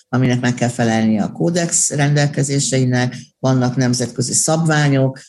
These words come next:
amiket át kell venni egy az egybe, és e szerint kell eljárni,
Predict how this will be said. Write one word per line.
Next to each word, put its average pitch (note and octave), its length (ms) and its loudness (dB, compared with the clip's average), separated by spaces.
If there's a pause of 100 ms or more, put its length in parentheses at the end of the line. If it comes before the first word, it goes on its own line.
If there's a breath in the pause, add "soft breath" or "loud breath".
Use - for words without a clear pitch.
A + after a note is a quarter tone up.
(120)
amiket B2+ 400 0
át B2+ 240 -2
kell B2 220 0
venni B2+ 320 2
egy B2 240 0
az A#2+ 180 0
egybe, A#2+ 320 -2
és B2 300 0
e - 80 -4
szerint A#2+ 400 0
kell G#2 180 -4
eljárni, D3+ 680 0